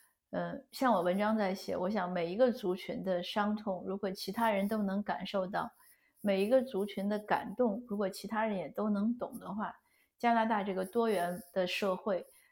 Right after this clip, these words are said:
才可能真正的和谐，才能真正的融合。今天呢，是加拿大联邦级别的第一个，它叫真相与和解日。其实呢，是为原住民设立的，在渥太华呢，今天也有比较大的一些纪念活动。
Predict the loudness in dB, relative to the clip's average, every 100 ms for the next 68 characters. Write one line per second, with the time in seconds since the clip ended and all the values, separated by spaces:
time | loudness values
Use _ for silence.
0 | _ -6 -4 -4 -6 -6 -8 -2 0 2
1 | 0 -4 -6 -6 -2 -2 -4 -6 -8 -6
2 | -6 -6 -4 -2 -2 -2 -4 -6 -8 -10
3 | -12 -12 -14 _ _ _ _ 0 4 4
4 | 4 2 0 -4 -6 -4 -2 -2 0 0
5 | 0 0 -2 0 2 2 -2 -4 -4 -2
6 | -4 -2 0 0 -2 -4 -6 -18 -20 -20
7 | _ _ _ _ _ _ -20 -6 0 0
8 | 2 2 2 4 2 0 -4 -2 -2 0
9 | -2 -2 -2 -4 -8 _ _ _ _ -4
10 | -2 2 2 2 0 0 0 2 0 0
11 | 0 0 0 -4 -2 0 0 -2 -4 -8
12 | -14 -20 -20 _ 0 2 2 0 -2 -2
13 | -4 -4 -2 -2 -2 -2 -4 -2 -2 -2
14 | -2 -2 -2 -6 -6 -8 -6 -6 -6 -10
15 | -12 -14 -10 -10